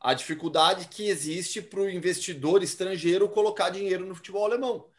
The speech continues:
né? Mas é, é, é o, é um modelo adotado pela Alemanha e, e, assim,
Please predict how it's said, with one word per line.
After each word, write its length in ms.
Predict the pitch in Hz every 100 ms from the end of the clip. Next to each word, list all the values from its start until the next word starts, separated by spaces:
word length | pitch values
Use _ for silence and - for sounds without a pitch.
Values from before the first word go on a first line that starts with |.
| _ _ _
né? 160 | 143 151
Mas 360 | 139 143 -
é, 760 | 156 165 190 190 175 165 151 135
é, 40 |
é 80 | 151
o, 300 | 196 196 180
é 60 | 175
um 120 | 190
modelo 640 | 196 170 180 185 220 240 - - - _ _ -
adotado 500 | 208 214 233 214 214
pela 180 | 208 214
Alemanha 440 | 214 202 202 226
e, 280 | 233 233 -
e, 20 | 151
assim, 360 | - 202 -